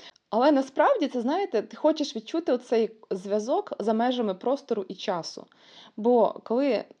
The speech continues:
я народила дитину, я зрозуміла, скільки предків є за мною, тоб-, за мною. Тобто, скільки людей народжувало людей, щоб ось тут сталася я. І я люблю тих людей, які були до мене. І я за-, за-, іначе я так думаю про майбутнє, що після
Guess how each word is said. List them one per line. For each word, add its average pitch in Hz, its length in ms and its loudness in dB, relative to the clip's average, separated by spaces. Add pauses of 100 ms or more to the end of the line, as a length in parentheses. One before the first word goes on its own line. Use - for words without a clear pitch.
(160)
я 214 140 -6
народила 247 320 0
дитину, 240 300 -2
я 285 100 2
зрозуміла, 226 440 -2
скільки 214 280 -8
предків 294 420 -4
є 226 100 -2
за 185 100 -2
мною, 180 300 -6
тоб-, - 180 -10 (180)
за 185 180 -4
мною. 175 440 -4
Тобто, 196 200 -8
скільки 269 360 -8
людей 226 280 0
народжувало 190 600 2
людей, 190 340 -2
щоб 180 200 -8
ось 175 140 -6
тут 208 140 -10
сталася 180 500 -6
я. 202 260 -8 (920)
І 190 100 -6
я 190 140 2
люблю 202 280 2
тих 208 260 -4
людей, 156 220 -2
які - 200 -6
були 170 220 -4
до 165 120 -6
мене. 156 300 -8 (1300)
І 214 80 -2
я 247 120 6
за-, 226 120 2
за-, 226 200 0 (240)
іначе 269 300 0
я 254 40 4
так 233 100 0
думаю 269 240 2
про 254 140 -2
майбутнє, 226 460 -2
що 226 380 -2 (280)
після 226 420 -4